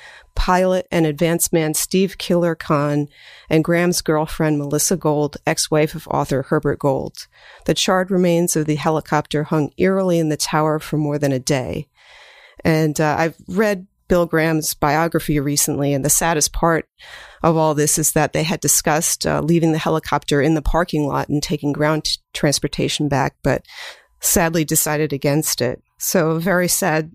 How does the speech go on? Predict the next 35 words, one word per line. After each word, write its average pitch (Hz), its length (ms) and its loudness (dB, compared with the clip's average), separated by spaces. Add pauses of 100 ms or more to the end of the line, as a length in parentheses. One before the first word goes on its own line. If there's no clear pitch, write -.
(140)
story, 190 600 0
and 165 300 2
I'm 165 220 2
just - 340 -2
so 185 280 2
glad 170 300 0
that 160 120 -2
Captain 175 340 0
Dana 165 340 2
got 160 200 -2
through 190 180 0
his 170 240 0
ordeal 156 440 0
safely. 151 720 -2 (720)
So - 200 2
I 190 60 2
don't 220 240 0
end 180 200 2
on 170 120 2
such 170 220 -2
a 165 40 -4
depressing 156 580 0
note. 143 300 0
I 180 60 0
have 180 180 0
to 160 60 -2
say 156 280 0
I 151 120 0
really 170 360 0
enjoyed 160 460 0
Scottish 151 460 0
Stu's, 156 720 0 (100)
uh, 160 60 0
audio 156 480 0
feedback. 143 720 -2